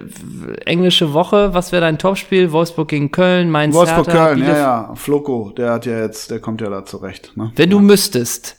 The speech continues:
Speaker 1: wir müssen
Speaker 2: Mhm.
Speaker 1: einmal kurz am Dienstag, du müsstest eine Partie sehen. Stuttgart, Bayern, Wolfsburg, Köln,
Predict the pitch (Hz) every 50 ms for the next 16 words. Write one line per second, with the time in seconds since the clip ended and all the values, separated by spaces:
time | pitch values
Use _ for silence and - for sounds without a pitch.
0 | _ _ _ 156 147 160 175 196 240 240 - 185 202 196 - 185 - - 165 147
1 | 165 160 143 - - 117 123 - - 143 156 190 196 - - 175 - - - 156
2 | 160 160 151 156 139 - - 135 117 113 104 82 71 - - 190 180 - 165 143
3 | 123 120 127 143 165 190 202 202 196 196 147 131 143 160 165 160 - - 143 139
4 | - - 156 165 180 196 208 208 208